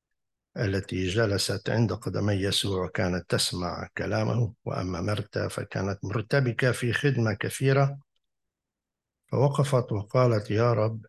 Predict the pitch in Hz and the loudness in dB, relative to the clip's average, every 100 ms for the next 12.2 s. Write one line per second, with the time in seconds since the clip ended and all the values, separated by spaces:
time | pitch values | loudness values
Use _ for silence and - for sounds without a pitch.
0 | - 104 104 104 98 92 113 113 107 110 | -4 0 0 0 -4 2 4 4 2 0
1 | 110 113 - - 101 90 - - - 104 | 0 -4 -10 -10 -6 -4 -6 -8 -8 -8
2 | 95 - 90 95 - 117 98 92 95 113 | -10 -8 -4 -2 -2 -2 -4 -4 -2 -4
3 | 90 92 85 101 - 92 98 101 - - | -6 -8 -4 -2 -2 -4 -4 -4 -6 -8
4 | - 110 101 107 101 104 - 113 104 - | -6 -4 -2 -2 -2 -4 -4 -4 -6 -4
5 | 110 123 117 95 85 _ _ _ _ _ | 0 2 4 2 -4 _ _ _ _ _
6 | _ _ _ _ _ _ _ _ 127 107 | _ _ _ _ _ _ _ _ -2 4
7 | 135 120 110 110 - 113 95 - 117 113 | 4 4 4 4 2 2 2 0 2 2
8 | 101 101 120 107 110 107 117 113 110 104 | 2 2 2 0 -2 0 0 0 -2 -2
9 | 107 107 104 - 101 110 120 104 98 104 | -6 -6 -6 -4 0 2 4 2 0 -6
10 | - 104 104 98 117 113 101 101 101 95 | -6 -4 -2 0 2 2 2 -2 -2 -2
11 | 104 107 110 95 - 110 - 135 139 143 | 0 0 2 0 -4 -8 0 4 6 4
12 | 139 | 2